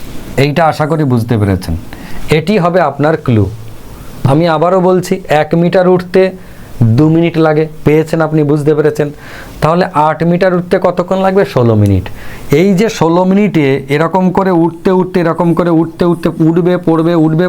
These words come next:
পড়বে, এই পর্যন্ত যাবে। এই পর্যন্ত আট মিটার উঠতে তার সময় লেগে গেছে ষোলো মিনিট। এবার তাকিয়ে দেখুন এইখান থেকে এর পরের বারেই যখন সে উঠবে, কোথায় উঠবে? এইখান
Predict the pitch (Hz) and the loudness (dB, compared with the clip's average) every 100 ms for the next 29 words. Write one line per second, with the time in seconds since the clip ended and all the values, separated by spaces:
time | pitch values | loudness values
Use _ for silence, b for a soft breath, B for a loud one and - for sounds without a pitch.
0 | 165 175 180 151 147 147 151 190 131 92 | 0 0 2 2 2 2 0 0 0 -2
1 | 87 B B B B - 175 185 190 185 | -6 B B B B 0 2 2 2 2
2 | 196 190 160 160 160 180 180 190 180 180 | 0 0 0 0 0 0 2 2 0 0
3 | 185 180 170 - 160 165 175 170 170 165 | -2 0 -2 -2 0 2 2 2 2 2
4 | 175 190 - 143 156 170 143 135 120 - | 0 -2 0 2 4 4 4 4 2 -2
5 | - B B B B B 143 143 190 190 | -10 B B B B B -2 0 0 0
6 | 160 170 180 185 185 147 165 165 202 180 | -2 0 0 0 0 0 0 0 -2 0
7 | 175 139 147 165 B B B B 170 196 | 0 2 0 -2 B B B B 0 0
8 | - - 165 190 202 202 214 247 220 214 | -2 0 0 2 0 0 0 2 0 0
9 | 220 208 208 190 185 151 123 110 107 170 | 0 0 2 2 2 2 2 0 0 0
10 | 220 220 160 117 95 B B - 156 165 | 2 2 2 -2 -4 B B -2 0 0